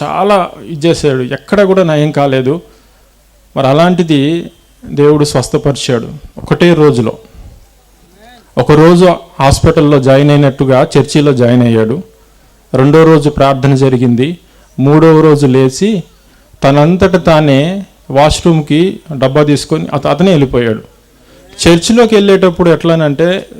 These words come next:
ఒక రకంగా చెప్పాలంటే, భుజాల మీద వేసుకొని, చేతుల్లో పట్టుకొని పోయి పనుకోబెట్టాం. అట్లాంటి వ్యక్తి అనమాట. సరే, ఇవన్నీ చూసాం, బాగానే ఉంది కదా, మారొచ్చు కదా. అందరూ చూశారు, మా కుటుంబంలో చాలామంది, అయినా ఎవరు మారలేదు.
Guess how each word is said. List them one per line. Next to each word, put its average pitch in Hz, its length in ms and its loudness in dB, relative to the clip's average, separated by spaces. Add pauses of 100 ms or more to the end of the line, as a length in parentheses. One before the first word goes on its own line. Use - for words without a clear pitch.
(100)
ఒక 139 180 -2
రకంగా 165 400 0
చెప్పాలంటే, 160 380 -2
భుజాల 160 380 2
మీద 165 200 2
వేసుకొని, 151 420 -2 (100)
చేతుల్లో 156 320 0
పట్టుకొని 143 380 -2
పోయి 156 140 -2
పనుకోబెట్టాం. 127 600 -2 (2000)
అట్లాంటి 160 380 0
వ్యక్తి 139 280 0
అనమాట. 120 300 -2 (840)
సరే, 202 180 2
ఇవన్నీ 190 320 4
చూసాం, 208 400 2
బాగానే 170 340 2
ఉంది 160 260 0
కదా, 143 200 0
మారొచ్చు 139 480 0
కదా. 127 300 -4 (180)
అందరూ 131 280 0
చూశారు, 190 360 0
మా 170 120 0
కుటుంబంలో 170 520 -2
చాలామంది, 147 480 0
అయినా 147 200 0
ఎవరు 165 220 0
మారలేదు. 139 460 -4